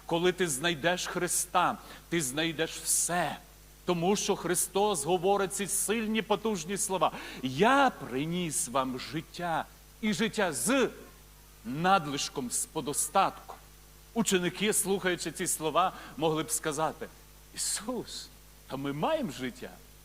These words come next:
ми живемо». Але не це про це фізичне життя. Водночас воно є в контексті, але я зараз трішки вернусь до нього. Але наголос, натяк йде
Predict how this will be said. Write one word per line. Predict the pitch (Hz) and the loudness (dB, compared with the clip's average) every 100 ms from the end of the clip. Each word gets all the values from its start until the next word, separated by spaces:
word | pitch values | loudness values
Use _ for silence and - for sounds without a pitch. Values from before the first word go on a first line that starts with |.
| - | -8
ми | 127 147 | -4 -4
живемо». | 135 147 143 208 160 135 131 - - - - - - - - | -4 -4 0 0 0 -4 -8 -10 -18 -20 -20 -20 -20 -20 -4
Але | - 196 180 | 4 4 4
не | 170 | 0
це | 165 180 | 2 0
про | - 156 | 0 -2
це | - 196 | 2 0
фізичне | - 175 127 233 - 143 147 | 0 -2 0 0 0 -2 -2
життя. | 147 127 127 - - 131 | -2 0 0 -2 -6 2
Водночас | 196 156 247 - 196 - | 2 4 0 2 0 0
воно | 160 196 196 | -2 0 0
є | 160 269 | 2 2
в | 247 | 2
контексті, | - 196 165 - 180 147 - - 185 233 - - - - - | 2 0 0 -2 0 2 0 0 -6 -10 -12 -20 -20 -10 0
але | 185 | 4
я | 185 | 4
зараз | 156 170 | 4 2
трішки | 170 160 - | 0 -4 -2
вернусь | 160 165 151 131 | 0 0 -2 -4
до | 101 | -4
нього. | 123 117 - - - - - | -6 -6 -12 -18 -20 -4 4
Але | 214 208 | 6 6
наголос, | 185 190 247 269 208 175 165 - 160 | 4 4 6 8 8 4 2 0 0
натяк | 185 247 247 - 156 | 2 2 2 0 0
йде | 131 123 | 0 2